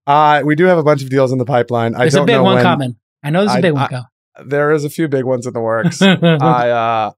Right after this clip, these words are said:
Speaker 1: I,
Speaker 2: Here
Speaker 1: I
Speaker 2: we
Speaker 1: don't know
Speaker 2: go.
Speaker 1: when they're gonna drop, so I'm not
Speaker 2: Oh,
Speaker 1: gonna
Speaker 2: okay.
Speaker 1: sit, make you wait here indefinitely for the news to
Speaker 2: All right.
Speaker 1: drop.
Speaker 2: Well, li-, listen, if there's a way, f-, I'm, I'm ready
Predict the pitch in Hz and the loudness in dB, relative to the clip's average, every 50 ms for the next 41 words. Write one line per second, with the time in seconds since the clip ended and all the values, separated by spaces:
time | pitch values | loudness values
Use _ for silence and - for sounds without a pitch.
0 | _ _ - 101 - - 123 143 160 170 170 175 165 151 147 147 143 139 131 135 | _ _ -10 -8 -6 -4 -4 0 2 2 2 2 2 0 0 0 -2 -2 -4 -4
1 | 131 131 123 123 127 123 113 110 - - - 123 120 120 123 120 123 139 147 135 | -4 -4 -4 -2 0 0 0 -2 -4 -6 -8 -6 -6 -4 -2 -2 0 0 0 0
2 | 151 147 - 127 123 123 117 - - _ 120 123 113 107 117 113 117 117 117 123 | -2 -4 -4 -6 -4 -6 -6 -8 -12 _ -6 -6 -4 -4 -4 -2 -2 -2 -2 -2
3 | 113 113 113 113 117 110 123 110 107 110 107 107 - 110 104 104 101 98 101 104 | -2 -2 -2 -2 -4 -4 -4 -6 -6 -6 -8 -6 -6 -8 -6 -6 -6 -6 -8 -8
4 | - 139 113 92 85 - - - _ - 175 185 208 196 214 208 165 - 143 139 | -8 -10 -10 -8 -10 -12 -14 -14 _ -4 -2 0 0 0 0 -2 -4 -6 -10 -12
5 | 147 135 185 165 156 175 160 190 202 220 233 233 226 - - 165 156 156 190 220 | -6 -4 -2 0 0 0 0 2 2 2 0 -2 -4 -8 -6 -4 -2 0 0 0
6 | 240 226 233 - 143 170 196 226 226 202 180 190 190 185 180 190 185 196 180 196 | 0 -2 -4 -4 -4 -2 -2 0 0 0 2 2 2 2 2 0 0 -2 -4 -6